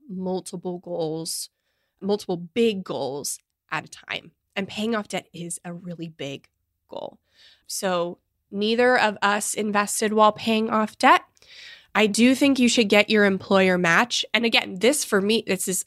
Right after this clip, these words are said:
all opinion right now. But get that employer match. It's something you are entitled to.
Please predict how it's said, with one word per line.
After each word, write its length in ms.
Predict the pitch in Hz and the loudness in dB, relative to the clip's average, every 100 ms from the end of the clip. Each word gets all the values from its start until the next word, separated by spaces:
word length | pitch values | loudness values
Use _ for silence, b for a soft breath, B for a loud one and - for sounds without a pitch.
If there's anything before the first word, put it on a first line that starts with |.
| _ | _
all 200 | 185 180 | 4 4
opinion 640 | 165 - 170 156 127 190 - _ _ - | 2 -4 -4 -2 -6 -8 -12 _ _ -2
right 200 | 165 165 | -2 0
now. 400 | 165 - - - _ _ _ _ - | -2 -2 -4 -12 _ _ _ _ -2
But 320 | 302 214 202 b b b b b - | 4 4 2 b b b b b 0
get 180 | 254 262 | 2 4
that 140 | 302 | 4
employer 420 | 302 - 254 262 | 4 4 8 8
match. 480 | 226 190 262 - - - | 6 4 2 2 -2 -2
It's 140 | 220 | 0
something 380 | 233 233 233 226 | 2 2 2 2
you 500 | 208 214 214 208 202 - - | 4 6 6 6 4 -2 2
are 240 | 202 185 - | 4 4 2
entitled 720 | 190 - - 180 226 240 233 | -2 -2 0 4 6 4 4
to. 380 | 277 277 302 | 4 4 2